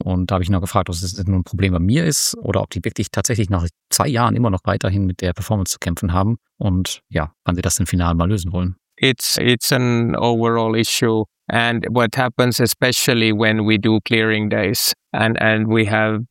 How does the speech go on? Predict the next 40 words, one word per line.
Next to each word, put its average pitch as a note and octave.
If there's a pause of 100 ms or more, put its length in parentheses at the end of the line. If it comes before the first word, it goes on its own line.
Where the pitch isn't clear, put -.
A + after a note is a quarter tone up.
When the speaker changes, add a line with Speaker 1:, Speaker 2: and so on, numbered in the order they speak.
(140)
Speaker 2:
the A#2
le-, B2
when A#2+
the A#2
ledger A#2+
runs A#2
on A2+
the G#2+
background, G#2+
so A#2
everything C3
runs A#2
on A2
the G#2+
ledger, G#2+
right? G#2+
So G#2+
all B2
the A#2+
interest A#2+
calculations, A2
'cause, A2
you A2
know, G#2+
we, A2
we A#2
connect A#2+
with A#2
an A2
A A2
P G#2+
I G#2
to G2+
D G#2+
L A2+
O, C#3
we A2+
try A2
to A#2+
mirror A2